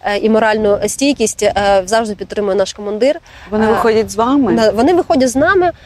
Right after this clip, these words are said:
Speaker 1: Е, на той момент це був, е, м, е, наш командир роти, батя, який був сьогодні з нами, і, е, м, Славутич. Це дуже, е, хороша людина, на жаль, він загинув. Е,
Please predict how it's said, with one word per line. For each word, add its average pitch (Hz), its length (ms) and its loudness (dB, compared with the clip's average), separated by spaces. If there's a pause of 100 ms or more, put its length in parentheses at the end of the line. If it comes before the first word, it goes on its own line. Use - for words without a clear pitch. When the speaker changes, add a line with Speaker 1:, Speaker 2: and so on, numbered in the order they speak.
(200)
Speaker 1:
Е, 240 100 -8
на 254 100 2
той 320 140 0
момент 262 360 2
це 240 260 0
був, 214 340 -2
е, 220 80 2 (100)
м, 214 380 -4 (180)
е, 202 560 -4 (100)
наш 220 180 -2
командир 202 340 -4
роти, 240 280 0
батя, 202 360 -4
який 226 240 -4
був 208 140 -8
сьогодні 208 240 -12
з - 120 -18
нами, 202 300 -6 (340)
і, 226 360 0
е, 208 420 0 (100)
м, 202 240 -6
Славутич. 208 600 -6 (120)
Це 202 320 -2
дуже, 202 300 -4
е, 190 160 2 (460)
хороша 208 260 -10
людина, 233 300 -4
на 196 100 0
жаль, 196 140 -10
він 185 140 -8
загинув. 285 380 -4 (540)
Е, 202 580 -8